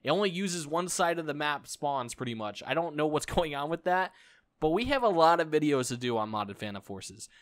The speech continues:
Like, look at all these weapons, dude. We got a F five real quick. By the way, at the end of the game, F five or reset character, whatever. Resetting character is a lot faster,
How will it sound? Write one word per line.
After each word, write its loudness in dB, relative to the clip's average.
Like, 0
look -2
at -8
all -6
these -8
weapons, -6
dude. -4
We -8
got 0
a -2
F -2
five 2
real -4
quick. -6
By 4
the 0
way, 0
at -2
the -12
end -8
of -10
the -8
game, -8
F -6
five 2
or -4
reset -4
character, -4
whatever. -2
Resetting -4
character -4
is -10
a -6
lot -4
faster, -6